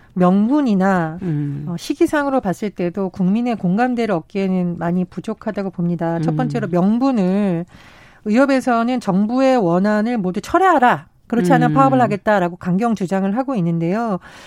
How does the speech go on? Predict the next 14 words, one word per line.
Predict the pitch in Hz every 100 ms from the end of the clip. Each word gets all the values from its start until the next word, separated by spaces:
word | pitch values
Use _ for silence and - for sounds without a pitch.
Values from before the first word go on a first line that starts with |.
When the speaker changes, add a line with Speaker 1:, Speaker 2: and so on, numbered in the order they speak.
| - - -
Speaker 1:
사실 | - 311
지금 | 330 285
지역의사제 | 254 240 294 359 311 311 285
선발 | 277 339 370
같은 | 247 - 240
경우에는 | 214 185 214 196 185 185 202 202 175
뭐 | 175
지역 | - 240 -
균형 | 185 247 240
발전이라던가, | 165 - 240 196 180 165 160 208 220 185
Speaker 2:
음. | 175 147 139 131 - -
Speaker 1:
어, | 180 175 175
지역에 | - 269 294 285
있는, | 262 233 240 262 254 233 196